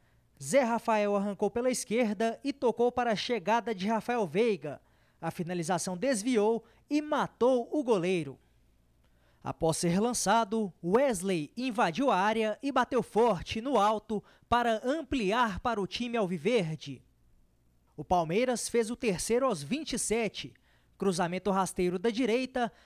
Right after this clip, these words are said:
a defesa afastou mal e Luiz Adriano aproveitou para completar para as redes. Na etapa final, Hurtado recebeu na entrada da área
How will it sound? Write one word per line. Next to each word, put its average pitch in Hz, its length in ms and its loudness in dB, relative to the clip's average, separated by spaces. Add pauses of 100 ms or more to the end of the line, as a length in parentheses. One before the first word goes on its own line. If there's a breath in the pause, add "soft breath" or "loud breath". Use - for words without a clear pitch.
a 220 120 2
defesa 226 480 2
afastou 240 400 2
mal 233 480 0
e 294 120 -2
Luiz 302 360 2
Adriano 226 420 -2
aproveitou 233 580 0
para 226 220 -2
completar 254 720 0
para 233 180 0
as - 120 -4
redes. 196 580 -2 (760)
Na 165 200 -2
etapa 185 320 0
final, 226 500 0 (140)
Hurtado 240 720 2
recebeu 202 520 0
na 196 100 -6
entrada 254 300 -2
da 226 140 2
área 226 420 0